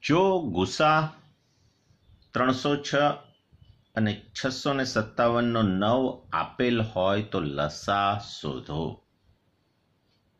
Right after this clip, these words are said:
મિત્રો, ગઈ વખતે એક પરિણામ આપણે શીખ્યા હતા કે બે સંખ્યાઓનો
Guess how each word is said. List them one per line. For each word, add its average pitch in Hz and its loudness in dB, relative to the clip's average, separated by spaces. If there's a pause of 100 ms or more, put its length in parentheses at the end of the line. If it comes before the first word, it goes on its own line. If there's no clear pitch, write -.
(1300)
મિત્રો, 156 2
ગઈ 139 4
વખતે 190 2
એક - -6
પરિણામ 143 2
આપણે 127 2
શીખ્યા 80 -4
હતા - -12 (2000)
કે 135 0
બે 139 2
સંખ્યાઓનો 160 2